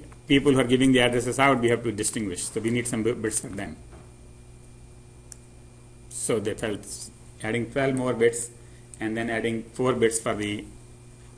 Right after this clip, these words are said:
for the entity that gave you the address would be sufficient. So anyway, we got sixty-four bit addresses. They call it worldwide names. They don't call it mac address. They don't call it Fibre Channel address. They call it W W N.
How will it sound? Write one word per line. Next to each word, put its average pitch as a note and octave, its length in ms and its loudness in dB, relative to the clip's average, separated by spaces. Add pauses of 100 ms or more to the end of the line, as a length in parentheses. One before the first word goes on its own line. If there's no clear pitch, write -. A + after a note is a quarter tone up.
(280)
for A2 120 -4
the G2+ 240 -4 (540)
entity A#2 480 2
that G2+ 200 -4
gave B2+ 200 4
you B2 80 2
the A2 80 2
address G2 420 -4 (800)
would A2+ 160 2
be G2+ 40 -4
sufficient. - 460 -6 (540)
So F3 360 8
anyway, F3 300 6
we E3 100 8
got F3 140 6
sixty-four F#3+ 420 6
bit F3+ 180 6
addresses. D#3+ 460 6
They D#3 100 4
call D#3+ 200 6
it D#3 100 4
worldwide D3+ 600 8
names. C#3 260 6
They B2 80 4
don't D#3 180 6
call F3 140 8
it E3+ 100 0
mac D#3 240 6
address. D3 380 6
They C3 120 2
don't D3+ 160 6
call D3+ 140 4
it D3 60 -2
Fibre C#3 260 4
Channel C3+ 300 4
address. C3 320 2
They B2+ 160 0
call C3 200 2
it A#2+ 160 0
W B2+ 340 4
W B2 380 2
N. G2+ 340 -4